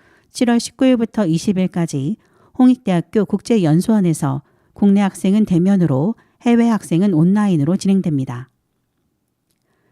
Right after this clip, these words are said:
특히 이번 캠프는 세종시 교육청, 유네스코 한국위원회, 국내 지역 거점센터와 협력하여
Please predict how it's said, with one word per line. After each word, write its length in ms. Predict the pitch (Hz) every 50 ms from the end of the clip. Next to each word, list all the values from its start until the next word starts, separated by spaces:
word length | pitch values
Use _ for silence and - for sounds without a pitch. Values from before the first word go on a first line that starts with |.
| _ _ _ _ _ -
특히 340 | - 254 - 277 262 233
이번 260 | 185 202 214 226 233 233
캠프는 460 | - 240 220 - 214 214 254 214 180
세종시 380 | - 262 262 277 277 - -
교육청, 640 | 220 - 175 170 180 - - - 160 135 135 180 247 - _ _ _ _ _ _ -
유네스코 480 | 196 196 202 196 - - - - 220 214
한국위원회, 840 | 208 - 254 247 247 220 170 180 190 202 196 165 156 135 127 135 - _ _ _ _ _ _ _ _
국내 420 | - - 202 196 196 226 226 180 147
지역 340 | - - - 220 220 - -
거점센터와 800 | 196 185 - - 220 220 208 - 202 185 - 185 180 190 196 208
협력하여 800 | 196 254 247 247 233 233 226 - - 156 139 156 175 156 113